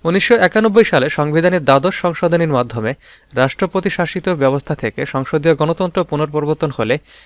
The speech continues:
রাষ্ট্রপতির সব ক্ষমতা চলে যায় প্রধানমন্ত্রীর হাতে। সংবিধানের আটচল্লিশ তিন অনুচ্ছেদ অনুযায়ী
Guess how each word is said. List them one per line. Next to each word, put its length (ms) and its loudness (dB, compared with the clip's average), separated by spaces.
রাষ্ট্রপতির 600 0
সব 160 0
ক্ষমতা 380 -2
চলে 240 0
যায় 200 0
প্রধানমন্ত্রীর 680 0
হাতে। 220 -4
সংবিধানের 640 6
আটচল্লিশ 480 2
তিন 180 2
অনুচ্ছেদ 440 0
অনুযায়ী 400 0